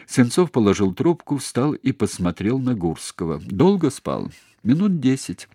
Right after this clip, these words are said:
Глаза у Гурского были красные, растерянные, близорукие. Перед ним лежал блокнот, а рядом очки. «Как мы до войны у себя в редакции говорили, набор ещё в чернильнице», —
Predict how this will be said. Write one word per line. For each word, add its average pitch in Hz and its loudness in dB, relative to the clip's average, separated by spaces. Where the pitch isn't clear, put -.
Глаза 127 6
у 170 4
Гурского 139 2
были 117 2
красные, 113 0
растерянные, 87 0
близорукие. 85 -4
Перед 92 0
ним 135 -4
лежал 95 0
блокнот, 87 -4
а 90 0
рядом 110 -4
очки. - -10
«Как 151 -2
мы 139 4
до 107 4
войны 120 4
у 113 0
себя 107 2
в 104 2
редакции 107 2
говорили, 120 2
набор 104 0
ещё 95 -2
в - -12
чернильнице», — 78 -4